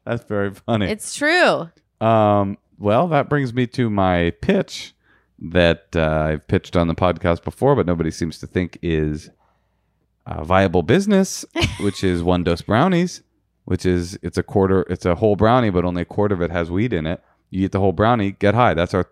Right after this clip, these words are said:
Speaker 1: that's our motto. Eat the whole brownie, get high. Anyway, no one cares. But wow, ninety-one-year-old getting high, not, not knowing that she's been high, but thinking she's dying. That is really good.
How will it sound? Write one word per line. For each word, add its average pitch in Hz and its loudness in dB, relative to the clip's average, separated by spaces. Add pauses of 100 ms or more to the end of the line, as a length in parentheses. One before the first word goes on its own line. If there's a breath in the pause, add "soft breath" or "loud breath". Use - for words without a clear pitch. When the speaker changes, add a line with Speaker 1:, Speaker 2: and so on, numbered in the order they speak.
Speaker 1:
that's 95 -2
our 87 0
motto. 90 0
Eat 104 -4
the 95 0
whole 95 0
brownie, 92 0
get 85 -4
high. 87 -2 (800 soft breath)
Anyway, 87 2
no 90 0
one 82 -2
cares. 78 -2
But 98 -6
wow, 113 0
ninety-one-year-old 113 2 (800)
getting 110 0
high, 95 0
not, 95 -2
not 110 -2
knowing 104 2
that 85 -4
she's 98 -4
been 92 0
high, 85 0 (580)
but 92 0
thinking 87 0
she's 90 -10
dying. 82 0
That 98 0
is 76 -6
really 82 2
good. 76 -2